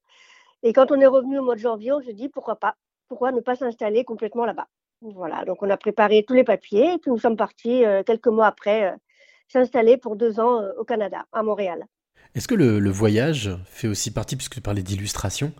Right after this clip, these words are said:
Speaker 2: donc, euh, illustrer ou en tout cas, euh, dessiner, c'est aussi quelque part voyager ?
Speaker 1: Un petit peu, ouais, tout à fait, un petit peu. J'ai commencé là-bas sur place à illustrer, euh, ma vie. Euh, sachant que je suis arrivée là-bas, je savais pas, j'ai su, euh, la veille que j'étais enceinte. Donc, c'était un peu un chamboulement pour moi.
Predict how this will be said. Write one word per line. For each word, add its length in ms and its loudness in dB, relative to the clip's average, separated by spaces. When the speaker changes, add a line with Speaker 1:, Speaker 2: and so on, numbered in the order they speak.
Speaker 2:
donc, 220 -6
euh, 280 -2
illustrer 600 0
ou 160 0
en 80 -2
tout 140 -12
cas, 300 -2
euh, 260 -2
dessiner, 440 -2
c'est 140 -6
aussi 220 -6
quelque 220 -4
part 180 -6
voyager ? 460 -6
Speaker 1:
Un 160 2
petit 180 -4
peu, 260 0
ouais, 240 -2
tout 120 -16
à 100 0
fait, 140 0
un 80 0
petit 160 -14
peu. 180 2
J'ai 120 -2
commencé 520 0
là-bas 300 0
sur 180 -10
place 300 -4
à 40 -2
illustrer, 640 2
euh, 160 0
ma 200 0
vie. 260 -2
Euh, 160 -2
sachant 320 0
que 100 -12
je 40 -20
suis 120 -6
arrivée 320 2
là-bas, 400 0
je 140 -10
savais 260 -4
pas, 160 -4
j'ai 120 -8
su, 280 -6
euh, 240 -2
la 120 -4
veille 280 0
que 100 -10
j'étais 220 -8
enceinte. 460 -4
Donc, 80 -10
c'était 180 -4
un 80 2
peu 100 4
un 80 8
chamboulement 520 4
pour 160 -4
moi. 200 4